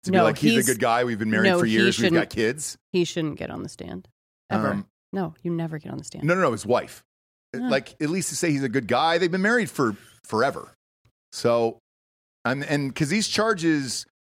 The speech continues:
Speaker 1: are from the early two thousands, like two thousand three and four. Uh, they've been married for eleven or twelve years at this point. They've got kids.
Speaker 2: Uh, no,
Speaker 1: One
Speaker 2: I'm
Speaker 1: would
Speaker 2: sure,
Speaker 1: imagine.
Speaker 2: I'm sure prosecution just,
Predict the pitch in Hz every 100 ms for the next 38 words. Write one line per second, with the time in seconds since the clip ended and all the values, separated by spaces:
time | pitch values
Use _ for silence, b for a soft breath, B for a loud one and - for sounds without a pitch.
0 | _ 123 127 - 139 135 143 156 151 -
1 | 151 135 131 139 139 139 120 - 123 123
2 | 110 98 127 143 139 110 - 143 143 135
3 | 135 B B B - 107 104 104 104 104
4 | 123 143 147 139 135 131 - 117 113 113
5 | 107 120 127 117 101 - 113 95 107 147
6 | 139 139 135 - 131 117 107 92 92 -
7 | - 143 131 110 - B B _ 220 214
8 | - 208 170 180 170 131 214 - 95 78
9 | 76 202 190 180 - 180 160 165 160 -
10 | 151 160 156 147 -